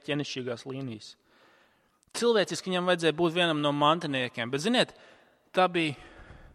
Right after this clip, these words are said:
karavīru un karavadoņu laikmets.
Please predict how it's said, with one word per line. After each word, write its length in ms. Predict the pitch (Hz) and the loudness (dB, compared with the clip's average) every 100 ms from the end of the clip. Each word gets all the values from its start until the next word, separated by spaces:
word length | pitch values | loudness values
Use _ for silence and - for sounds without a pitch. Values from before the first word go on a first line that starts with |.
| _ _ | _ _
karavīru 640 | 214 208 185 139 139 135 135 | 4 6 6 4 4 4 2
un 60 | 131 | 2
karavadoņu 840 | 190 185 143 131 131 123 120 123 | 6 8 8 6 2 -2 -4 -4
laikmets. 580 | 120 135 - 113 - | -4 -4 -6 -14 -16